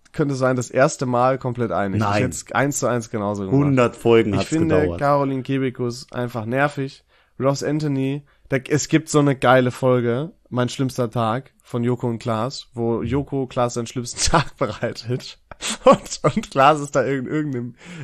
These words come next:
Speaker 1: in irgendeinem Meeting oder so. Und auf einmal macht Ross Anthony die Tür auf und singt, und singt hier irgendwie eine neue Liebe ist wie ein neues Leben. Und man sieht direkt an Klaas Gesicht,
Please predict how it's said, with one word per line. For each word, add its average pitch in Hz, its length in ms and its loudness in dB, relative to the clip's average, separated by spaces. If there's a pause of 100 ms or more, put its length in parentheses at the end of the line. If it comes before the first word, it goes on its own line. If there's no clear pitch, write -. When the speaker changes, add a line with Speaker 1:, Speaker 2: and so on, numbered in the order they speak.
Speaker 1:
in 135 140 0
irgendeinem 143 380 0
Meeting 165 320 0
oder 147 220 0
so. 151 280 -2 (340)
Und 131 140 2
auf 135 120 4
einmal 143 280 4
macht 143 240 2
Ross 151 200 2
Anthony 156 380 0
die 147 160 -2
Tür 156 240 2
auf 151 240 0 (240)
und 147 160 0
singt, 160 340 -2
und 156 160 -4
singt 175 220 -2
hier 170 160 0
irgendwie 170 340 0
eine 160 240 2
neue 160 220 4
Liebe 165 260 -2
ist 165 140 -2
wie 165 140 2
ein 156 120 4
neues 151 280 0
Leben. 160 340 2
Und 139 100 -2
man 143 140 2
sieht 139 200 -4
direkt 143 260 -2
an 131 140 0
Klaas 131 320 0
Gesicht, 123 400 -4